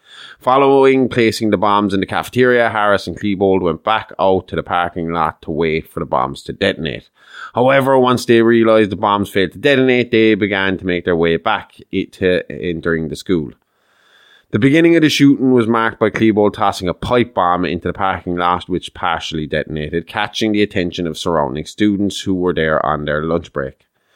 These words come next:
Many students were confused, thinking it was part of some sort of senior prank, while others took note of their trench coats and concealed weapons,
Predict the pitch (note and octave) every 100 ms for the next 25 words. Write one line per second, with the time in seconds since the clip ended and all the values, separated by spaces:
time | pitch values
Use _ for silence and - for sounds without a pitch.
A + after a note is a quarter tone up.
0 | _ - - _ A2+ C#3 C#3+ - C#3 B2+
1 | - G2+ G2+ - - C#3+ D3 C#3 - C3
2 | A#2 A#2 A2 F#2+ - G2+ G2+ F2+ G#2+ G2
3 | G2 F#2 E2+ G2 E2+ D#2+ - G2 D#2+ -
4 | - F2 F2 G2+ G#2 G2+ - G#2 - F2+
5 | F2 E2 - D#2 E2 - - G#2+ - -
6 | G2 F2 C#2+ F2 E2+ - E2 D2 C#2 C#2+
7 | - G1+ G1+ G1+ -